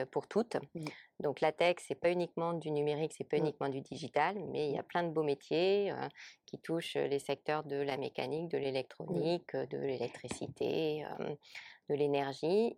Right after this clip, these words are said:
Speaker 1: Et, euh, et ce sont des métiers qui sont, euh, qui sont accessibles à, euh, toutes les femmes avec, euh, des parcours de reconversion
Speaker 2: Mmh.
Speaker 1: ou, euh,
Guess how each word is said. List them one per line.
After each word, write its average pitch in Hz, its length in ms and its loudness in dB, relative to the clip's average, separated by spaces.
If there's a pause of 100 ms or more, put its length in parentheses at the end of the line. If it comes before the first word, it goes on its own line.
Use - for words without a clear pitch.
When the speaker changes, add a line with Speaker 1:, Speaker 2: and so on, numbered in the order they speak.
Speaker 1:
Et, 165 340 2
euh, 143 160 0 (1800)
et 185 60 6
ce 208 120 0
sont 214 140 4
des 208 140 8
métiers 185 400 2
qui - 180 -4
sont, 185 320 -2 (140)
euh, 165 200 0 (220)
qui 180 100 -6
sont 180 140 -2
accessibles 170 560 0 (760)
à, 196 300 4
euh, 170 60 0
toutes - 240 -2
les 190 80 6
femmes 180 320 0
avec, 156 340 -2
euh, 151 100 0
des 151 140 -2
parcours - 380 -2
de 151 80 2
reconversion 147 760 -6
Speaker 2:
Mmh. 208 400 2
Speaker 1:
ou, 175 380 0
euh, 143 220 -2